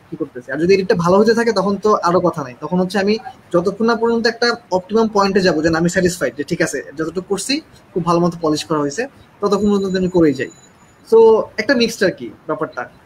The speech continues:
আর YouTube-এর যে ভিডিওগুলো আমি করি, সেটা হচ্ছে দুইটার একটা, আহ, কি বলতে পারবো, hybrid। কারণ YouTube ভিডিওগুলোর জন্য একটা initial plan আমার থাকে যে আমি এই ভিডিওটা এটা নিয়ে করব, কিন্তু যখন ভিডিওগুলোর কথা বলি বা যখন actually শুটগুলো করি, অনেক কিছু change হয়ে যায়। So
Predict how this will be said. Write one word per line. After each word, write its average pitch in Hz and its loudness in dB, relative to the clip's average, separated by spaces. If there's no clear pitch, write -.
আর 156 -2
YouTube-এর 220 -2
যে 269 -2
ভিডিওগুলো 262 0
আমি 262 -2
করি, 285 0
সেটা 240 0
হচ্ছে 240 -2
দুইটার 214 2
একটা, 220 -2
আহ, 156 -4
কি 190 -2
বলতে 165 0
পারবো, 139 -6
hybrid। 160 -2
কারণ 160 2
YouTube 196 0
ভিডিওগুলোর 247 0
জন্য 254 -2
একটা 202 -2
initial 220 2
plan 185 0
আমার 180 0
থাকে 139 -8
যে 156 -2
আমি 170 -2
এই 175 2
ভিডিওটা 202 -2
এটা 196 2
নিয়ে 185 -2
করব, 139 -2
কিন্তু 165 -4
যখন 240 0
ভিডিওগুলোর 247 0
কথা 208 0
বলি 214 4
বা 185 0
যখন 170 -2
actually 202 -2
শুটগুলো 208 -2
করি, 240 -2
অনেক 214 0
কিছু 208 -6
change 170 0
হয়ে 151 -2
যায়। 127 -10
So 185 -2